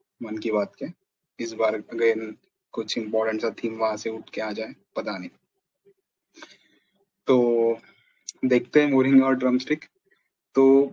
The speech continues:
कुछ मिला नहीं ज्यादा, basic basic चीजें डाल दी है। Moringa is a green leafy fast growing deciduous plant native to Indian subcontinent and it is al-, also a non le-, leguminous, जो हमने ऊपर पढ़ा, वही छोटा change कर दिया था statement में, leguminous की जगह,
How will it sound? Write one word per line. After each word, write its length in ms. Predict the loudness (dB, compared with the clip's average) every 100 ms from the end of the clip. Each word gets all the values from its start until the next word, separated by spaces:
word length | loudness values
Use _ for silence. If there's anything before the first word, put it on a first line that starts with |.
| 0
कुछ 200 | 2 6
मिला 180 | 8 10
नहीं 100 | 8
ज्यादा, 200 | 8 6
basic 360 | 6 2 2 2
basic 180 | 2
चीजें 260 | 0 0 2
डाल 180 | 2 -2
दी 140 | -6
है। 160 | -8 _ _ _ _ 0
Moringa 300 | 2 4 2
is 100 | 0
a 80 | 0
green 220 | 2 4
leafy 140 | 2
fast 440 | -2 -8 -4 -4 -4
growing 340 | -4 -4 -4
deciduous 220 | -8 -6
plant 580 | -6 -6 -6 -6 -4 -6
native 240 | -2 -4 -2
to 0 |
Indian 380 | -2 0 -2 -2
subcontinent 640 | -6 -6 -2 -2 -2 -6 -10 _ _ _ _
and 0 |
it 180 | -4 0
is 140 | 2 2
al-, 100 | 0
also 540 | -2 -2 -2 0 -2
a 100 | 0
non 220 | -2 -2
le-, 280 | -4 -6 -10 -6
leguminous, 520 | -6 -6 -6 -8 -12 -18 _
जो 140 | -4 -2
हमने 200 | -2 -4
ऊपर 240 | -2 -2
पढ़ा, 200 | 0 -2 -6 _ _ _ -20 0
वही 220 | 0 2 -4 -8
छोटा 240 | 0 2 2
change 300 | 2 0 0
कर 160 | 0
दिया 140 | 2 0
था 80 |
statement 500 | 0 -2 -2 -2 -2
में, 60 | -4 -8 _ _ _
leguminous 460 | -4 -2 -4 -6 -6
की 100 | -4
जगह, 220 | -4